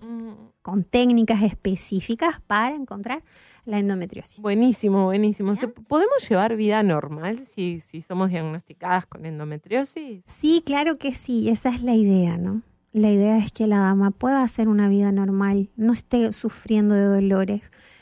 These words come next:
Speaker 2: La endometriosis es manejable, no tiene una cura definitiva, tristemente eso hay que mencionarlo, porque es una enfermedad crónica,
Speaker 1: Ujú.
Speaker 2: inflamatoria, que,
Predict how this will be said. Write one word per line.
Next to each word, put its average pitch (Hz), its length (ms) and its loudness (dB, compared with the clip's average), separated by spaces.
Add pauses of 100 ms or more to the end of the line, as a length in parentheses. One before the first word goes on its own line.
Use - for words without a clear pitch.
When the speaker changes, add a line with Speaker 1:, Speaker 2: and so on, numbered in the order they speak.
Speaker 2:
La 226 100 -4
endometriosis 226 800 0
es 277 260 -2
manejable, 220 760 0
no 285 240 4
tiene 339 300 2
una 240 180 4
cura 381 360 2
definitiva, 202 960 2
tristemente 208 680 0
eso 233 180 -2
hay 190 80 -4
que 196 120 -10
mencionarlo, 180 760 0 (320)
porque - 200 0
es 214 60 4
una 220 140 4
enfermedad 220 580 0
crónica, 247 540 -2
Speaker 1:
Ujú. 233 100 -6
Speaker 2:
inflamatoria, 226 840 0
que, 220 140 -6